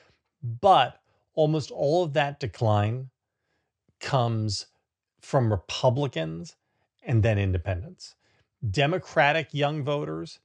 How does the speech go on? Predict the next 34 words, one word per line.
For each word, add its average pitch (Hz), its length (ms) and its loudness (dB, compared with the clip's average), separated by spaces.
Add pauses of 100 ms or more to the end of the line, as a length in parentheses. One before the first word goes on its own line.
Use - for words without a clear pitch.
(100)
still 139 520 0
very, 131 440 6
very 123 300 0
excited, 101 720 -2
and, 101 460 -4 (180)
like, 101 300 -4
a 117 40 -2
two 139 200 -4
percent 120 340 -2
decline, 104 420 -6 (320)
double-digit 131 560 4
declines 101 500 -4
for 113 160 -8
independents 92 460 -4
and 92 80 -4
Republicans. 87 640 -4 (420)
Uh, 107 260 -2 (180)
and 127 460 0
you 135 260 -4
see 240 300 -8
this 147 240 -2
even 117 260 -2
more 127 400 2
when 110 320 -4
you 107 200 -2
break 117 320 -4
it 104 80 -12
down 104 320 -4
by 95 300 0
college, 117 440 -2
non-college, 143 800 -2
college-educated 117 800 0
young 110 260 -2
people, 110 500 -6